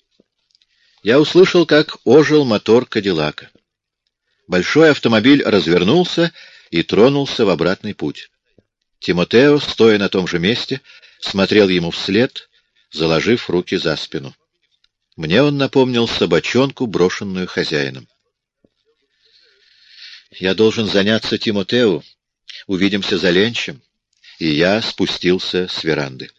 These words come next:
Заслышав мои шаги, Тимотео обернулся. "Пойдёмте в тир", предложил я, — "там и поговорим". Грузовичок как раз отъехал от тира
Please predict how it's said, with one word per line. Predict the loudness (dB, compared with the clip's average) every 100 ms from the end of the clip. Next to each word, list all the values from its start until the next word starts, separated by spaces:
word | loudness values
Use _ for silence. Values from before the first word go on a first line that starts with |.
| _ _ _ _ _ _ _ _ _ _ _ _ _ _ _ -6
Заслышав | -2 0 2 2 0 0
мои | 2
шаги, | 2 2 2 0
Тимотео | 2 0 2 4 4 2
обернулся. | 0 0 0 -4 -6 -12 -14 _ _ _ _ _ _ _ _ _ _ _
"Пойдёмте | 0 4 4 4 0
в | 0
тир", | 2 2
предложил | 2 2 2 2 0
я, — | 2 2 0 _ _ _ _ _
"там | 0 0 0
и | -6
поговорим". | -4 -2 -2 -2 -6 -12 _ _ _ _ _ _ _ _ _ _
Грузовичок | -6 -2 0 0 2 2 2
как | -2 -2 0
раз | 0 -2
отъехал | -4 0 -2 0 -4
от | -4 -2
тира | 2 2 2